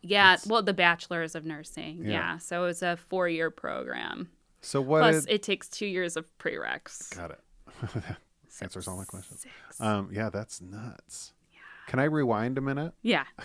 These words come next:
Speaker 2: <laughs> I, I'm just ki-, and I wanna get back to that 'cause I'm very curious how you <laughs> handle that in
Speaker 1: <laughs>
Speaker 2: your mid-twenties.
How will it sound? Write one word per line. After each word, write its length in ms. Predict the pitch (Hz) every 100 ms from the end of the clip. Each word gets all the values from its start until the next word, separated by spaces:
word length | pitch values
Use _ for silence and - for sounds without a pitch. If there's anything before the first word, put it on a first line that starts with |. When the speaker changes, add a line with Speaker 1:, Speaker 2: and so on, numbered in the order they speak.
| -
Speaker 2:
<laughs> 260 | 104 -
I, 100 | 117
I'm 240 | 127 123 123
just 180 | 139 -
ki-, 80 |
and 160 | 113 107
I 60 | 107
wanna 180 | 113
get 100 | 104 95
back 160 | 101
to 60 | 101
that 140 | 95 -
'cause 180 | 95
I'm 260 | 92 90 90 - - _ _ _ _
very 200 | 98 95
curious 600 | - 98 98 - - - _
how 160 | - 92
you 280 | 95 104 90
<laughs> 60 | -
handle 240 | 147 - -
that 180 | 113 -
in 100 | 95 - -
Speaker 1:
<laughs> 240 | - 226
Speaker 2:
your 80 | 104
mid-twenties. 560 | 98 87 - 95 92